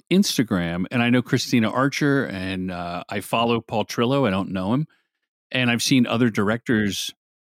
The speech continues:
and watched their, I've watched their roster build, but it seems like there's a sense of culture and community there that is really cool. Like, didn't you all do a field trip to a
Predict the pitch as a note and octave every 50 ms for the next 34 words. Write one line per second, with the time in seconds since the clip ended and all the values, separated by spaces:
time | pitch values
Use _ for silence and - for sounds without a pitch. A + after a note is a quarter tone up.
0 | _ _ _ _ _ - - G#2+ G#2 G2+ G#2 A2 A2+ A#2 - - C3 A#2 G#2+ -
1 | B2 A#2 A#2 B2 B2+ B2 - - B2+ A2 F#2+ F2+ G2 A2 C#3+ E3+ D#3+ - - B2+
2 | F#2 - G2+ F#2+ F#2+ F#2 F2 - A2+ A2+ B2+ - - - - - C4 F4+ F#4+ D#3
3 | - A#3 G2 F#2 G2 B2 - _ - - - _ _ _ _ _ _ _ _ _
4 | _ _ _ _ _ A#2 B2+ C#3 D3 C#3 D3+ C3+ B2 - - - - F3+ F#3 F#3
5 | - - F3+ D3 - - - - - F#3 G#3 A3+ - - - G#2+ G2 G2 A#2 A2
6 | - - - C3+ C#3+ F#3 B3+ E4 D4+ - G2+ G2 F#2 E2+ - F2+ E2 E2 F2 F2+
7 | F#2 - A2 G2 F2+ _ _ _ _ _ _ _ _ _ _ _ _ _ _ _
8 | _ _ _ _ _ _ _ _ - C#3 C#3 B2 A#2 C3+ D#3 F#3 A3 A#3 G#3 G3
9 | E3+ - _ - - A3+ B3 C#4+ C#4+ F3+ F2+ E2 D#2+ - _ _ _ _ _ _
10 | _ - C#3+ C#3+ - - F#3+ G#3 G#3+ A3+ A3 G#3+ G3+ G3+ G3 F3+ G3+ G3+ F#3+ -
11 | - - - - F3 G3 A3 G#3+ G3+ - - A3 G#3 G#3 - _ - - C3+ G#2+
12 | F#2+ F2+ F2 F2+